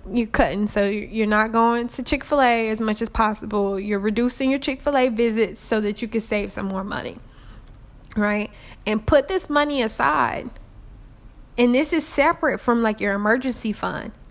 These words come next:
Let this be kind of like your business emergency fund. Put it away. Don't touch it.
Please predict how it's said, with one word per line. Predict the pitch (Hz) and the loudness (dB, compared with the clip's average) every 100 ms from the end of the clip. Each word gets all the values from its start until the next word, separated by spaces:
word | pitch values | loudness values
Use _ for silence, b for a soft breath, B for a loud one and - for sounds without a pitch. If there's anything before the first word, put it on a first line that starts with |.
| - | -2
Let | 208 240 | 0 0
this | 285 277 | -2 0
be | 285 | -2
kind | 262 - 285 | 0 0 0
of | 277 | 2
like | 269 254 | 0 0
your | 233 | -2
business | 196 214 277 285 262 214 | 0 2 2 0 -2 -2
emergency | 196 190 190 202 - 208 | -2 -2 -4 -8 -6 -6
fund. | - - - - B B B B | -6 -8 -10 -16 B B B B
Put | - 247 | 2 4
it | 285 | 4
away. | 285 247 240 214 196 190 b b 190 | 2 2 -2 -2 -8 -12 b b -2
Don't | 208 214 - | 0 -2 -6
touch | - 269 262 - | -2 -2 -2 -8
it. | - | -8